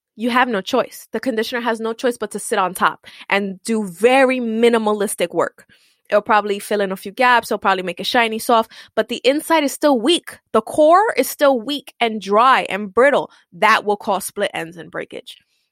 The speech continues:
Deep conditioners, especially with some kind of indirect heat, they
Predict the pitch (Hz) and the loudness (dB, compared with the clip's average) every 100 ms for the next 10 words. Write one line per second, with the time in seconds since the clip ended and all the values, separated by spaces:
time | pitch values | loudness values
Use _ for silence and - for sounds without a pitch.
0 | _ - 262 254 294 240 233 262 247 254 | _ -12 -12 -10 -10 -6 -8 -6 -8 -8
1 | 269 _ - - _ _ _ - 202 - | -10 _ -20 -20 _ _ _ -8 -8 -4
2 | - 233 - 254 285 - _ - 190 - | -2 -2 -2 -4 -6 -10 _ -8 -8 -8
3 | - - - 247 233 240 233 - 233 233 | -18 -14 -12 -8 -8 -8 -10 -8 -4 -4
4 | 214 - 220 220 214 196 - - 233 302 | -6 -6 -4 -2 0 0 -2 -10 -10 -10
5 | _ _ _ _ _ _ _ _ _ _ | _ _ _ _ _ _ _ _ _ _
6 | _ 233 220 240 | _ 0 4 4